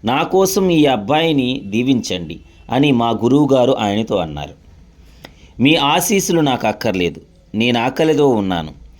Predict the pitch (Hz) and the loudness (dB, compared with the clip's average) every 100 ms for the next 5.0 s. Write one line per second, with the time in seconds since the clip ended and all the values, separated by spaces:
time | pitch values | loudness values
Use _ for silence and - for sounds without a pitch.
0 | - _ 107 120 127 113 127 139 165 175 | -20 _ -4 -4 0 0 2 2 2 0
1 | 165 139 117 107 107 123 - 101 98 85 | 0 -2 0 0 -2 -4 -6 -6 -4 -6
2 | 78 76 73 - _ _ _ _ - _ | -10 -14 -16 -20 _ _ _ _ -20 _
3 | - 107 120 92 120 139 147 190 196 175 | -6 -2 0 0 2 2 2 0 2 0
4 | 156 151 - 123 139 135 123 113 104 101 | 0 -2 -2 0 2 4 2 0 -2 -4